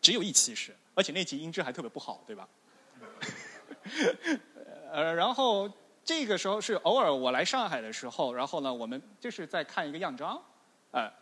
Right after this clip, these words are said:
然后刚，刚好有旁边有朋友在，然后帮我们拍了一张照片，就是所谓的工作照。<laughs> 啊，那个真宇点了一杯特别大杯的那个什么抹茶拿-，拿铁是吧？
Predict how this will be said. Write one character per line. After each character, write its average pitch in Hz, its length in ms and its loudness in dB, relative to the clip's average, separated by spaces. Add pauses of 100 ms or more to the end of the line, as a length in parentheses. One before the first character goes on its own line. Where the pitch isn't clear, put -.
(220)
然 143 120 0
后 190 60 4
刚， 269 420 2
刚 302 200 2
好 123 240 0 (140)
有 127 140 -4
旁 151 280 -6
边 185 200 -4
有 127 120 -2
朋 117 240 -10
友 135 120 -8
在， 127 140 -4
然 113 80 -4
后 123 100 -6
帮 165 160 2
我 139 80 -2
们 117 140 -4
拍 135 220 -2
了 110 60 -8
一 - 20 -12
张 123 140 -10
照 107 180 -4
片， 113 180 -14
就 123 100 -10
是 131 140 -12 (140)
所 - 220 0
谓 202 120 4
的 131 60 0
工 220 220 -2
作 190 200 -4
照。 107 240 -12 (260)
<laughs> - 40 -12 (800)
啊， 110 180 -8 (840)
那 131 160 -4
个 123 160 -4
真 185 180 -4
宇 135 200 -2
点 127 220 -4
了 120 80 -6
一 135 60 -4
杯 156 180 -2
特 156 240 -2
别 127 160 -4
大 139 280 0
杯 139 160 -4
的 135 80 -6
那 131 80 -8
个 123 40 -14
什 127 80 -10
么 123 120 -6
抹 107 160 -8
茶 127 320 -8
拿-， 139 260 -8
拿 131 240 -2
铁 - 320 -6
是 135 80 -8
吧？ 110 160 -6